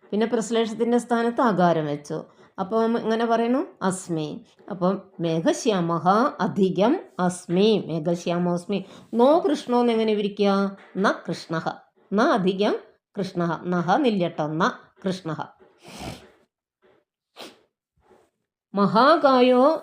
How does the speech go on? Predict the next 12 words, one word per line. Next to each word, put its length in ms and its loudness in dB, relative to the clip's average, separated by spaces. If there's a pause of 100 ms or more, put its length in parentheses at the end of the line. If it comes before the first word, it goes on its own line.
ന 140 2
പർവതഃ. 600 2 (200)
മഹാകായഃ. 1120 2 (840)
വലിയ 380 -4
ശരീരാണ്. 640 0 (300)
ന 100 -2
പർവ്വത. 400 0
എന്നാ 220 -2
പർവ്വതമൊന്നും 640 0
അല്ല 160 2
ട്ടോ. 280 -6 (360)
പർവ്വത. 320 -2